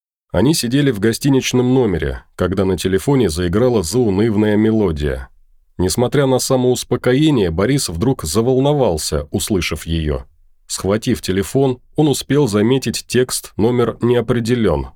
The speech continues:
прежде чем ответить. «Слушай внимательно»,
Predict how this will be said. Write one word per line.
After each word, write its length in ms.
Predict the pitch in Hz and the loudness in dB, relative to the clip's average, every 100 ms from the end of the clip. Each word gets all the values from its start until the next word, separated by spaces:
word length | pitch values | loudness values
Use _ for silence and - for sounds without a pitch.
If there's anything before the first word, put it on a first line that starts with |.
| - | -12
прежде 320 | - 98 87 90 | -2 0 0 -2
чем 200 | 92 98 | 0 0
ответить. 480 | 98 80 - - - _ _ _ _ _ | 0 -4 -6 -14 -18 _ _ _ _ _
«Слушай 420 | - 123 127 - 113 | -4 0 0 2 2
внимательно», 840 | 120 123 120 87 78 76 69 | 2 2 0 0 -2 -2 -2